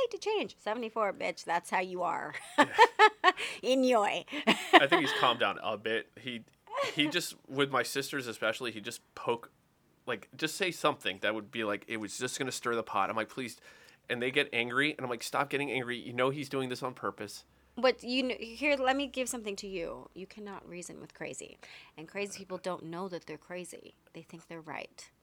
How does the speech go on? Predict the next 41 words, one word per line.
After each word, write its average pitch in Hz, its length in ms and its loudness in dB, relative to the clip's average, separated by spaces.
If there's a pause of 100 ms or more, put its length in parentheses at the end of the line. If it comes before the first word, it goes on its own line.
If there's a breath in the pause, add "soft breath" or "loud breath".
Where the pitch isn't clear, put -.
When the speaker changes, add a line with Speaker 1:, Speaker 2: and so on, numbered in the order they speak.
Speaker 2:
Uh, 113 280 2
Speaker 1:
So 180 380 -2
Speaker 2:
yeah. 180 140 -4
Speaker 1:
you 240 920 6
Speaker 2:
I'm 139 220 2
in. 160 140 -10 (300 soft breath)
Speaker 1:
are 202 120 2
just 196 260 -2
joining 202 400 2
the 254 60 -4
circus. - 640 -4
Speaker 2:
Oh, 113 120 4 (140)
Speaker 1:
When 101 120 -2
you 110 160 0
try 190 140 2
Speaker 2:
absolutely. 190 140 0
Speaker 1:
to, - 80 -12
you 202 60 -10
just, 240 240 -2
you 233 140 -4
know, 240 80 0
you 247 200 -4
just 220 140 -14
need 190 220 -10
to - 40 -20
tune 196 160 -8
it 185 120 -6
out 175 140 -2
and 156 80 -8
walk 165 220 -8
away. 151 300 -6 (160)
Speaker 2:
Yeah, 117 220 2 (140)
usually 170 320 0
do. 151 200 0 (540 soft breath)
Speaker 1:
When 233 180 2
I, 262 300 6
um, 208 340 2
there's 226 140 -6
very 359 240 2
few 285 160 -6
peo-, 220 100 -10